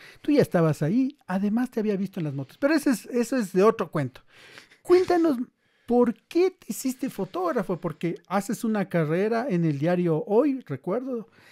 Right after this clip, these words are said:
y luego vas avanzando a unos, a unas posiciones muy, muy, muy importantes dentro de la fotografía periodística, ¿no?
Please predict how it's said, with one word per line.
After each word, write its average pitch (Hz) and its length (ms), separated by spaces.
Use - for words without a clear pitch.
y 156 120
luego 202 280
vas 196 220
avanzando 202 440
a 170 60
unos, 175 500
a 180 100
unas 170 340
posiciones 170 440
muy, 208 300
muy, 196 200
muy 208 180
importantes 175 520
dentro 165 220
de 143 60
la 135 80
fotografía 131 580
periodística, 151 760
¿no? - 180